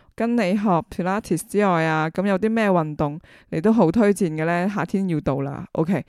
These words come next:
好啦，咁啊，夏天呢，好容易我就覺得好熱啦。咁除咗喺冷氣房去做 exercise 之外，咁其實喺水入邊都係一個好好嘅媒介嚟嘅。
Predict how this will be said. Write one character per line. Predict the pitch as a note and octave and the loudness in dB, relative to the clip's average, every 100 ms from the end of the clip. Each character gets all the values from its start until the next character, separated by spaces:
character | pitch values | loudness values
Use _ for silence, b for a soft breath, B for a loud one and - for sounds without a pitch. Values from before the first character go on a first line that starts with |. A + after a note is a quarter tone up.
| B B B - | B B B 0
好 | E3 | 4
啦， | F3+ | 4
咁 | F#3 F3+ G3 | 2 0 0
啊， | G3 | 2
夏 | E3+ | 0
天 | F3 A3 | 0 0
呢， | G#3 A3 | 2 2
好 | G#3 D3+ D#3+ F#3+ A3 b b b | 4 4 4 2 -2 b b b
容 | F3+ D3 D3+ | -4 -2 -2
易 | D3+ D3+ D3 | 0 2 0
我 | D3+ | 0
就 | D3+ | 0
覺 | D#3+ | 0
得 | D3+ F#3 | 0 0
好 | E3+ D#3 | 2 0
熱 | D#3+ E3 _ | 0 -6 _
啦。 | E3 F3+ F3+ F3+ F3 | 0 0 2 -2 -4
咁 | B2 D#3 | -8 -4
除 | - | -2
咗 | E3 F#3+ | 0 2
喺 | F#3+ | 2
冷 | E3+ G3+ | 0 2
氣 | F#3 | 0
房 | F#3+ D3+ F3+ | 2 2 2
去 | F3 | 0
做 | D#3 E3 - | 2 0 0
exercise | A#3 G3 - F#3 D3+ - - | -2 -2 -2 -2 -4 -6 -4
之 | A#3 A3+ | 0 2
外， | F3+ E3 - B B B B | 2 0 -4 B B B B
咁 | G#3 | -2
其 | B3 | 0
實 | E3+ E3 | 0 -2
喺 | F3 G3 | -2 -2
水 | - D3 | 0 0
入 | E3 | 0
邊 | E3 D#3+ | 0 -2
都 | G3 | 0
係 | |
一 | G3 | 0
個 | F3+ | 0
好 | - C#3+ E3+ | 0 0 2
好 | D#3+ | 2
嘅 | C#3+ E3 C#3+ C3+ C3+ | 0 0 -2 -2 -6
媒 | - D3 C#3 | -4 -2 -2
介 | - | 0
嚟 | C#3+ D3 C#3+ C3+ | 0 0 -2 -4
嘅。 | C#3 | -4